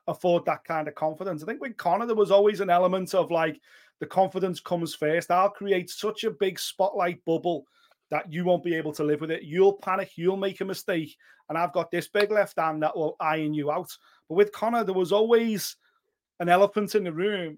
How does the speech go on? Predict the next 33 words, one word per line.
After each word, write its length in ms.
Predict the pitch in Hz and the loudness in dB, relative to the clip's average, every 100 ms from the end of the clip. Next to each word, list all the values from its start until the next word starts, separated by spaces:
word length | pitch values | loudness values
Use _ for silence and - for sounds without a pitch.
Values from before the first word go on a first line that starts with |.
| _ | _
and 180 | 175 170 | -8 -4
that 180 | 170 220 | -4 -2
was 220 | 175 165 | -4 -2
that 220 | 175 156 - | -2 -4 -4
this 200 | 220 214 | -6 -6
guy's 440 | - 202 202 185 180 | -6 -2 -2 -2 -4
a 180 | 160 | -6
superstar, 880 | 147 - - 233 240 208 - 202 185 | -8 -10 -6 -6 -6 -6 -2 0 0
and 80 | 175 | -2
he's 140 | 165 | -8
doing 320 | - 233 226 220 | -8 -8 -8 -8
things, 280 | 220 214 202 | -6 -6 -6
he's 140 | 175 - | -14 -10
generating 540 | 226 226 220 208 214 | -6 -4 -4 -6 -6
eyeballs 400 | 208 202 202 190 | -6 -4 -4 -2
like 160 | 185 180 | -4 -4
never 180 | 170 | -6
before. 560 | 143 147 - 262 240 208 - - _ - | -6 -12 0 4 4 2 -4 -20 _ -18
But 80 | 147 | 4
the 100 | 202 | 6
elephant 380 | 254 262 - | 6 4 0
in 80 | 233 | -2
the 80 | 214 | -2
room 320 | 196 247 247 | -2 -2 2
is 180 | 220 196 | 2 2
that 220 | 190 180 - _ _ | 0 0 -4 _ _
there's 180 | 175 170 | -8 0
a 60 | |
little 300 | 202 240 247 | 4 4 2
hole 380 | - 196 220 208 | 2 4 6 4
in 120 | 220 | 2
his 140 | 190 - | 0 2
game, 380 | 180 202 214 | 2 2 -2